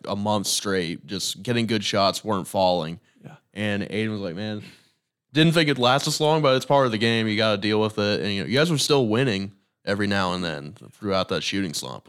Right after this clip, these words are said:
Speaker 2: Yeah, and, I mean, no, definitely, you think about it more than you should. Um, as a player, you're like, "Man, why are these not falling? I've been playing
Speaker 1: Yeah.
Speaker 2: basketball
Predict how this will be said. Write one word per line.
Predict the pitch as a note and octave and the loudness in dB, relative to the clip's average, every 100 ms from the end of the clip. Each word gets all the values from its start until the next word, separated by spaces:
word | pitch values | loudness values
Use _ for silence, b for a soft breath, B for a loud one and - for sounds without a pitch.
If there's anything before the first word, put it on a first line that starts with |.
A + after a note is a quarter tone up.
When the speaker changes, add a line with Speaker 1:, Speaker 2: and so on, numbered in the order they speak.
| _ | _
Speaker 2:
Yeah, | D#3+ D#3+ | -2 0
and, | C#3+ D3+ | 0 -2
I | F3+ | 0
mean, | F#3 F#3 | 2 4
no, | F3+ | 6
definitely, | F#3+ F#3+ E3 | 6 6 4
you | D#3+ E3 | 4 6
think | A3 F3+ | 6 6
about | D3+ C#3 | 6 6
it | C#3+ | 6
more | C#3 C#3+ | 4 2
than | C3+ | 2
you | C3 | 0
should. | - C#3 C#3+ C3 _ - | 0 0 2 0 _ -8
Um, | D3 B2+ B2+ | -2 0 0
as | B2 | 0
a | C3+ | 0
player, | B2+ C#3 C#3 | -2 2 4
you're | C3 C3 | 4 2
like, | - | -2
"Man, | D3 D3 C3+ | -2 2 6
why | |
are | D3+ | 6
these | C#3 | 6
not | C#3+ - | 2 -2
falling? | - D3 C#3+ | 0 2 4
I've | C3 | 4
been | C3 | 2
playing | C#3 C#3 | 2 2
Speaker 1:
Yeah. | |
Speaker 2:
basketball | C3+ D3 C#3+ - - C#3+ | 4 4 2 -4 -10 -14